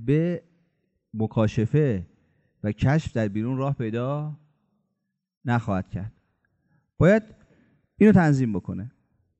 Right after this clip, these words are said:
و این شروعش با نگاه‌های متفکرانه است.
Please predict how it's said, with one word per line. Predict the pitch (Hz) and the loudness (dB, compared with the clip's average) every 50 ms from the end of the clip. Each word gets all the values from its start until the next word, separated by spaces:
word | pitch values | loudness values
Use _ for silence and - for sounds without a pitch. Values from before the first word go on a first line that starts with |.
| _ _ _ _ _ _ _ _ _ _ _ _ _ _ _ _ _ _ _ _ _ _ _ _ _ _ _ _ _ _ _ _ _ - | _ _ _ _ _ _ _ _ _ _ _ _ _ _ _ _ _ _ _ _ _ _ _ _ _ _ _ _ _ _ _ _ _ -10
و | - 123 135 - | -4 -4 -4 -2
این | 165 208 220 - - - _ _ - | -2 -4 -4 -6 -8 -14 _ _ -16
شروعش | 131 - - 156 156 170 196 208 - 208 - | -12 -6 -2 0 2 2 2 2 0 -2 -2
با | - 202 190 | -2 -2 -2
نگاه‌های | 175 156 143 131 131 127 131 143 160 170 175 180 180 180 175 180 170 - _ _ _ _ _ _ _ _ _ _ _ _ _ _ _ _ _ _ _ _ _ - | 0 0 0 0 2 2 2 2 2 2 0 0 0 -2 -4 -6 -8 -14 _ _ _ _ _ _ _ _ _ _ _ _ _ _ _ _ _ _ _ _ _ -10
متفکرانه | 120 120 - 117 113 - 113 110 - - 113 104 101 101 101 101 101 | -8 -4 -2 -2 -2 -2 -4 -4 -4 -4 -4 -2 -2 -2 -4 -4 -6
است. | 92 95 - - - - - - | -6 -8 -12 -14 -20 -20 -20 -20